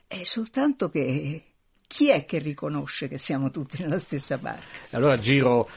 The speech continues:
Speaker 2: eh, la palla in qualche modo al, eh, presidente delle acli Manfredonia. Eh, tra l'altro, eh, lei ha una grandissima responsabilità perché è stato eletto proprio,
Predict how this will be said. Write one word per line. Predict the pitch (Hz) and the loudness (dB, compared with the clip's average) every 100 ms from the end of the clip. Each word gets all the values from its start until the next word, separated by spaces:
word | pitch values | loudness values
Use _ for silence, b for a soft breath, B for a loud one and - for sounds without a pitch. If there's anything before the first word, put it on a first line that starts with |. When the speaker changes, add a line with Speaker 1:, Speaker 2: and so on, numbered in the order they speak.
| B B | B B
Speaker 2:
eh, | 113 110 | 2 4
la | 120 | 6
palla | 147 131 113 | 6 6 4
in | 113 | 4
qualche | 120 127 | 2 4
modo | 131 123 117 | 4 6 4
al, | 113 127 113 110 110 | 2 2 2 2 2
eh, | 107 107 107 | 2 2 0
presidente | - - 131 120 | 0 2 2 4
delle | 110 120 | 2 4
acli | 123 120 120 113 | 4 2 0 2
Manfredonia. | 110 113 - 123 131 151 156 131 110 101 | 4 2 2 2 6 6 6 4 2 -2
Eh, | 95 98 98 95 95 | -4 -6 -6 -10 -6
tra | 110 | 0
l'altro, | 110 127 - 101 101 | 2 2 0 -2 -2
eh, | - 80 90 98 | -8 -10 -10 -4
lei | 113 123 110 | 0 2 2
ha | 101 101 98 101 | 0 -2 -2 -2
una | 104 | -4
grandissima | 104 107 107 120 - 113 | -4 -2 0 0 2 0
responsabilità | 104 - 113 117 104 110 120 117 | 0 -2 -2 -2 0 2 2 2
perché | 101 101 | 0 -4
è | |
stato | - 110 107 | -4 -2 2
eletto | 117 113 107 | 0 0 -2
proprio, | 107 110 104 | 0 0 -2